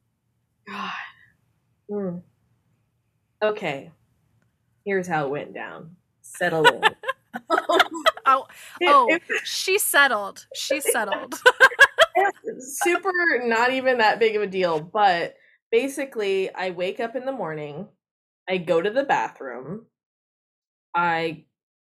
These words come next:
Speaker 1: pee, and then I, you know, get up, I'm about to take a shower, and I look in the toilet and I'm like,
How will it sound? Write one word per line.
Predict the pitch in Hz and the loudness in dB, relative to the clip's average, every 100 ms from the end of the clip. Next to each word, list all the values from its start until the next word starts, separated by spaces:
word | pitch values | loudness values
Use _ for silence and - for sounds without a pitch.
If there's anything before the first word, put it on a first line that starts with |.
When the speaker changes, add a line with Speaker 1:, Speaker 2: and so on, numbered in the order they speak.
| _ _ | _ _
Speaker 1:
pee, | 165 151 156 247 370 _ _ _ _ _ _ _ _ - | -10 -8 -6 -8 -10 _ _ _ _ _ _ _ _ -6
and | 196 202 | -2 0
then | 202 196 196 190 - _ _ _ - | 2 2 0 -2 -12 _ _ _ -4
I, | 190 180 - | -2 -2 -6
you | 202 185 | -10 -8
know, | 165 | -8
get | 170 196 202 | -2 0 2
up, | 214 190 | 2 2
I'm | 180 | -2
about | 160 160 160 | -2 -4 -6
to | |
take | 180 175 - | -8 -10 -10
a | |
shower, | - 196 196 165 160 - _ _ _ | -4 0 2 0 -4 -8 _ _ _
and | 208 240 | -2 0
I | 254 | 2
look | 262 | 0
in | 320 285 | -2 -6
the | 277 | -6
toilet | - 285 262 233 | 0 2 2 2
and | 220 | -4
I'm | 220 220 | -6 -6
like, | 220 202 190 - | -4 -4 -4 -10